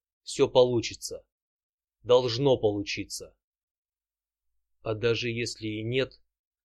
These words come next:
всё равно лучше погибнуть в пути, с надеждой в сердце, чем в глухой и безысходной тоске последнего боя.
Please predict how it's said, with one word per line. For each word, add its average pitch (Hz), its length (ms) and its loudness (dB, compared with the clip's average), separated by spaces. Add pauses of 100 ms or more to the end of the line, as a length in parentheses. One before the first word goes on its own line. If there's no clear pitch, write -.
всё - 220 -6
равно 131 280 0
лучше 127 320 -4
погибнуть 120 540 0
в - 120 -20
пути, 123 540 0 (640)
с - 140 -16
надеждой 123 540 -2
в 117 60 -10
сердце, 135 440 -4
чем 117 260 -4
в 110 60 -14
глухой 123 500 -2
и - 20 0
безысходной 113 760 -6
тоске 113 420 -4
последнего 104 800 -6
боя. 92 440 -8